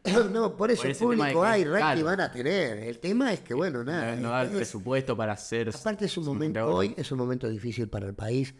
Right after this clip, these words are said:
Speaker 1: para... Entiendo que, que también la tenga, la quiere arriesgar, arriesgar de esta manera,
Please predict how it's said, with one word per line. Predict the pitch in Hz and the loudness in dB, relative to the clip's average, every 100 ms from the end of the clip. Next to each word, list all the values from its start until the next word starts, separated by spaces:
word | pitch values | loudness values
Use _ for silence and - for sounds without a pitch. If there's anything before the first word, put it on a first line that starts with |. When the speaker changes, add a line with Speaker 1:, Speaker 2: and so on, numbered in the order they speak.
| _ _ | _ _
Speaker 1:
para... | 110 107 104 101 - _ - | -6 -2 -2 -4 -8 _ -8
Entiendo | 113 143 147 151 131 | -4 2 2 4 2
que, | 120 110 113 113 | 0 -2 -2 -6
que | 113 | -6
también | 113 120 151 131 | -4 0 2 2
la | 120 147 | 0 2
tenga, | 143 143 139 143 - _ _ _ _ _ _ _ _ _ _ _ - | 2 2 0 -4 -16 _ _ _ _ _ _ _ _ _ _ _ -14
la | - - | -14 -6
quiere | 139 127 | -2 -2
arriesgar, | 113 107 120 123 | -2 -2 -2 -2
arriesgar | 120 120 120 117 135 127 | -4 -2 -2 0 0 0
de | 117 | -2
esta | - | -2
manera, | 104 - - - - | -2 -4 -8 -12 -16